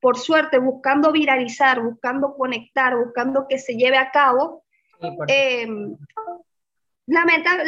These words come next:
Speaker 1: o sea, va a llegar un momento en que la empresa tradicional sí o sí va a tener que empezar a tomar medidas.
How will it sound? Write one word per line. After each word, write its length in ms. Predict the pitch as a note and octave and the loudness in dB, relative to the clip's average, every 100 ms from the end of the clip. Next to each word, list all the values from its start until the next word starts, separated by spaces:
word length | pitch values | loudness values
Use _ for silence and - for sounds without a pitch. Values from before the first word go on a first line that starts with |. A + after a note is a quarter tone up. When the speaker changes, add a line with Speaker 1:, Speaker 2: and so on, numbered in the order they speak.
| D#4+ D4 | -2 -2
Speaker 1:
o 60 | |
sea, 160 | D4 C#4 | 0 0
va 140 | B3 | 0
a 40 | F4+ | 0
llegar 260 | G#4+ G#4 | 0 -2
un 120 | G#4 G4 | -2 -4
momento 420 | F4+ F4+ C#4+ B3+ | -2 -2 -4 -8
en 120 | C4 | -6
que 100 | C4+ | -4
la 140 | C4+ C4 | -2 -4
empresa 420 | C4 E4+ G4+ G#4+ | -2 -2 -2 -2
tradicional 760 | G4+ F#4+ F4 D4+ C#4+ C4+ A#3 - | -4 -2 -2 -2 -6 -6 -8 -8
sí 520 | - - - - F4 | -12 -16 -4 6 6
o 120 | G#4+ - | 6 4
sí 260 | - G4 | 4 6
va 100 | F4 | 6
a 60 | D4 | 4
tener 300 | D4 D#4+ F4 | 4 4 4
que 80 | E4+ | 4
empezar 340 | C#4 - D4+ | 4 6 4
a 80 | D4 | 4
tomar 300 | C4 A#3 A3 | 2 0 2
medidas. 600 | G#3+ G3+ F3 D#3 E3 | 0 0 0 -4 -10